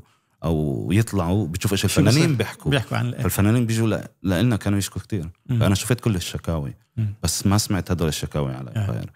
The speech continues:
Speaker 2: آه، آه.
Speaker 1: ما شفت ال-، العقود اللي هي بالمرة مش منيحة من
Speaker 2: آه.
Speaker 1: إمباير.
Speaker 2: آه.
Speaker 1: بنفس الوقت إمباير مية بالمية اندبندنت.
Speaker 2: نعم.
Speaker 1: الفاوندر تبع إمباير، البني آدم اللي أسس إمباير، هو
Speaker 2: مم.
Speaker 1: برضه عربي.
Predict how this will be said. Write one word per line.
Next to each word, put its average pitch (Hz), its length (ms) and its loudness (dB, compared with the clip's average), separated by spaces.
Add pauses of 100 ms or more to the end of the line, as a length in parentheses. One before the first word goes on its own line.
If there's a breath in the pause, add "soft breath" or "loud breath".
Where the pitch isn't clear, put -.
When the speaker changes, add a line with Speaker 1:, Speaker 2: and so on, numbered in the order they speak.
Speaker 2:
آه، 117 40 -2
آه. - 280 -4
Speaker 1:
ما 90 160 4
شفت - 360 -2
ال-، 85 160 2 (340)
العقود 78 500 -2
اللي 71 180 -2
هي 80 200 0
بالمرة 71 380 -4
مش 65 160 -8
منيحة 69 220 -6
من - 80 -6
Speaker 2:
آه. 110 100 0
Speaker 1:
إمباير. 110 220 -4 (220 loud breath)
Speaker 2:
آه. 104 280 -6
Speaker 1:
بنفس - 320 -2
الوقت 98 340 0 (1400)
إمباير 87 320 0
مية 87 180 2
بالمية 78 340 -2
اندبندنت. 67 680 -6
Speaker 2:
نعم. 101 160 -4 (280)
Speaker 1:
الفاوندر 90 500 2
تبع 71 200 -4
إمباير، 76 260 -4
البني 73 280 -4
آدم 87 180 0
اللي 78 160 -2
أسس 82 280 -2
إمباير، 69 380 -4
هو - 60 -6
Speaker 2:
مم. 110 160 0
Speaker 1:
برضه 78 340 -4
عربي. 64 340 -10